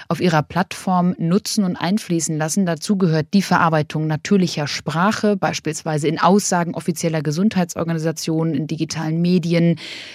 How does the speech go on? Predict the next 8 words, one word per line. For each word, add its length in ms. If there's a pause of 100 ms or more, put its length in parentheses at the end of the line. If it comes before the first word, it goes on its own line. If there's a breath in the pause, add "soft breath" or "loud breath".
(160 loud breath)
Die 160
lassen 280
außerdem 380
globale 400
Flugticketdaten 1040
einfließen 760
und 220
auch 180